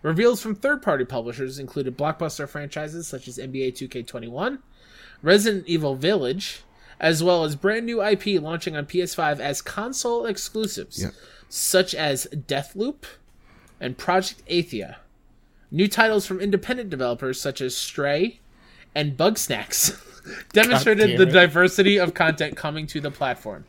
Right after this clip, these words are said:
Speaker 2: Mm-hmm.
Speaker 1: S I E also announced a slate of new P S five accessories to enhance the gaming experience, including Pulse three D wireless headset,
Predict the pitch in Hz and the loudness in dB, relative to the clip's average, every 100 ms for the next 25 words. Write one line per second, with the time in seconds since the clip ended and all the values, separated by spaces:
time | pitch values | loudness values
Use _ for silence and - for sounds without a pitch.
0 | - 104 101 98 - - - - 180 175 | -6 -2 0 -2 -4 -16 -20 0 0 4
1 | 185 180 185 247 311 226 175 160 156 143 | 4 6 4 4 2 2 0 0 -4 -6
2 | - 175 165 151 170 190 254 269 262 233 | -4 -2 -2 -2 -2 -4 -4 -6 -4 -4
3 | 226 208 - 220 196 139 127 - 135 123 | -4 -4 -4 -6 -4 -4 -6 -4 -6 -4
4 | 170 185 160 143 151 156 160 147 - - | -6 -6 -6 -4 -4 -4 -8 -10 -10 -4
5 | 208 127 90 - 151 262 196 98 - _ | -4 -4 -8 -14 -8 -4 -4 -4 -14 _
6 | _ - - - - 233 190 - - 190 | _ -20 -20 -20 -4 0 0 -2 -6 -4
7 | 226 226 214 160 156 175 190 185 - 147 | -2 -2 -4 -2 0 2 2 -2 -4 -6
8 | - - | -8 -12